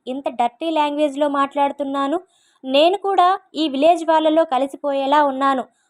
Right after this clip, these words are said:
ఊరికి వెళ్తే అక్కడ ఉండలేక నేను ఏడవాలి. వెళ్ళకుంటే మామయ్య వాళ్ళతో పాటు ఊర్లో వాళ్ళకి కూడా అనుమానాలు పుట్టించినట్టే. ఆ, ఆ అని అరవాలని ఉన్నా ఏం చెయ్యలేక, "గాడ్,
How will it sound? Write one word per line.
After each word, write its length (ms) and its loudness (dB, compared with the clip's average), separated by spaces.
ఊరికి 360 0
వెళ్తే 480 2
అక్కడ 280 -4
ఉండలేక 560 0
నేను 260 -2
ఏడవాలి. 600 2
వెళ్ళకుంటే 840 2
మామయ్య 460 2
వాళ్ళతో 420 2
పాటు 500 -2
ఊర్లో 380 2
వాళ్ళకి 340 0
కూడా 400 0
అనుమానాలు 580 0
పుట్టించినట్టే. 800 -8
ఆ, 240 4
ఆ 500 6
అని 380 0
అరవాలని 500 0
ఉన్నా 400 -2
ఏం 340 2
చెయ్యలేక, 600 0
"గాడ్, 480 0